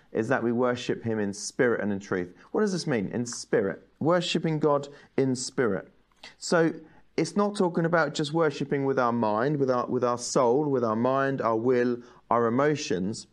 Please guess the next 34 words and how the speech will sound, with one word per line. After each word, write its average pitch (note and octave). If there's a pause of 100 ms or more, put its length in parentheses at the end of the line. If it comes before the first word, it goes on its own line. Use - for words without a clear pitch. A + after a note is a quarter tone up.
(260)
but D3+
it's D3
talking F3+
about C3+ (240)
worshipping D3 (120)
from C3+
the C3+
very D#3 (300)
depths - (100)
of B2
our B2
being, A2+
the G#2+
very D3
core B2
of A2
our G#2+
being, G2+
our G2+
spirit -
man. E2+ (840)
That's C#3
what D#3
it's C3+
talking C3
about. E2 (420)
So C#3
worship D#3 (320)
shouldn't -
just D#3
be C#3
something C#3
you A#2+
think. -